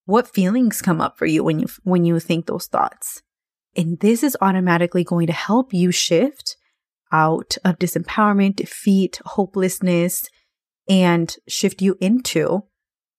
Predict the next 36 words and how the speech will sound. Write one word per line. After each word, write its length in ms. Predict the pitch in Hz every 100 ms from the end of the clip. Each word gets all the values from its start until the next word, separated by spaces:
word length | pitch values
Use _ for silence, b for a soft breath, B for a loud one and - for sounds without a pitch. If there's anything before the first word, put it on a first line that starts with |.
| _ _
really 260 | 208 208 214
believing 540 | 185 175 175 180 175
in 100 | 165
yourself 560 | 156 - - - - -
and 140 | 175
feeling 280 | 185 180 175
capable 560 | - 175 180 165 151 -
again. 500 | - 95 - 240 - _
And 120 | 196 190
you 80 |
can 140 | 196 285
repeat 600 | 330 - - 208 202 202
this 180 | 180 -
practice 520 | - - - 180 - -
over 260 | 165 170
and 120 | 170
over 200 | 156 165 190
again, 260 | 196 220
because 280 | 214 202 175
the 60 | 165
truth 320 | - 202 208
is 180 | 170 170
that 120 | 165
no 100 | 165
matter 240 | 165 190
where 220 | 175 160
you 200 | 165 160 151
are, 340 | 151 180 269 b b _ _ _
this 300 | 160 208 220
is 160 | 185 170
going 260 | 175 170
to 100 | 170
be 120 | 170 165
an 100 | 165
ongoing 500 | 165 156 156 156 156
practice 640 | - 185 - 226 294 -